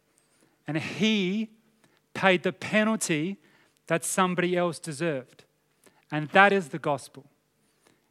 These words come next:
That God doesn't forget the law. He remembers the law,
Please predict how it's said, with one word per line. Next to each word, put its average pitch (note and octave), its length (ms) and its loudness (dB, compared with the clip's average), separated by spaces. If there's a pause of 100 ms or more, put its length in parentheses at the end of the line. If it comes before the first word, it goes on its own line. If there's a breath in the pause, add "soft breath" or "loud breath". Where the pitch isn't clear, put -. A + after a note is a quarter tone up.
That F3+ 240 2
God A3 300 8
doesn't G#3 300 2
forget F#3 680 0
the G3+ 100 2
law. D3+ 440 -4 (320 soft breath)
He F3 160 0
remembers G3 760 2
the G#3 140 0
law, F3 420 0